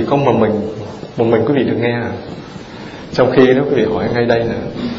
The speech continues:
thì thầy trả lời cho bao nhiêu người được nghe. Đó là lý do thầy nhấn mạnh là khi hỏi bên ngoài đó, thầy sẽ nói thầy sẽ trả lời, tại vì thầy muốn bao nhiêu người khác cùng nghe luôn.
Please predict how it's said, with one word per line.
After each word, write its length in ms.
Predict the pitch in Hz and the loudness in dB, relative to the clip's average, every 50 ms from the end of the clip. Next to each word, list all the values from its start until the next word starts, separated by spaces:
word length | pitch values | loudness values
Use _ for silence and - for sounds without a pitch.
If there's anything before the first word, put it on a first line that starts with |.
| - - - - - - - - - | -8 -8 -8 -8 -8 -8 -8 -2 2
thì 220 | 120 113 110 110 | 4 6 6 6
thầy 140 | 110 107 107 107 | 6 4 4 4
trả 100 | 104 107 | 4 4
lời 280 | 113 117 107 101 101 104 | 4 2 2 0 0 -2
cho 80 | 123 120 | -4 -2
bao 260 | 120 123 123 120 123 | -2 0 0 0 -2
nhiêu 160 | 120 120 123 | -2 -2 -2
người 140 | 123 113 101 | 0 0 0
được 140 | 95 104 - 113 | -2 -2 -4 -4
nghe. 180 | 113 110 110 110 113 113 - - - - - - - - - - - - - - - - - | -4 -2 -2 -4 -6 -8 -12 -14 -16 -16 -16 -16 -18 -18 -18 -18 -18 -18 -18 -18 -18 -12 -2
Đó 180 | 123 120 131 135 | 2 4 4 6
là 60 | 127 | 6
lý 60 | 127 135 123 | 4 4 4
do 200 | 127 120 120 110 - - - - - - - | 2 2 0 -2 -4 -8 -10 -12 -12 -12 -6
thầy 260 | - 107 101 98 101 101 | -4 -4 -2 -2 -2 -2
nhấn 160 | 104 117 143 151 | -2 0 0 2
mạnh 220 | 127 107 - - - 117 | 2 2 0 0 -2 -2
là 260 | 107 101 101 98 98 - - - - - - - - - - - - - - - | -2 -2 -2 -4 -4 -6 -10 -12 -14 -16 -18 -18 -18 -18 -18 -18 -20 -20 -18 -14
khi 200 | - - 135 127 | 0 2 4 4
hỏi 160 | - - 101 | 4 2 -2
bên 140 | 127 123 120 | -2 -2 0
ngoài 260 | 113 110 107 101 101 110 | 2 2 2 2 0 -2
đó, 60 | 123 - - | -4 -4 -4
thầy 80 | 113 | -4
sẽ 140 | 101 - 123 | -4 -2 -4
nói 120 | 117 127 135 - | -4 -4 -4 -2
thầy 120 | - 107 - | 0 0 0
sẽ 160 | - - - - | 0 0 0 2
trả 100 | - 101 | 2 2
lời, 260 | 101 107 101 95 92 92 - - - - - - - - - - - - - - - - - - - - - | 2 0 0 -2 -4 -6 -8 -10 -12 -14 -16 -16 -18 -18 -18 -18 -16 -16 -16 -16 -18 -18 -20 -20 -20 -8 -2
tại 140 | - 113 110 | 0 0 2
vì 80 | 113 117 | 2 2
thầy 140 | 113 113 113 | 2 2 0
muốn 200 | 117 139 156 151 | 0 0 2 2
bao 160 | 131 127 123 | 2 2 2
nhiêu 100 | 127 123 | 0 0
người 160 | 123 113 104 - | 0 0 0 0
khác 120 | - 135 135 - | 0 -2 -2 0
cùng 220 | 123 110 104 101 | 0 0 0 0
nghe 120 | 113 110 110 | -2 -2 -2
luôn. 240 | 110 113 113 113 | -2 -2 -4 -4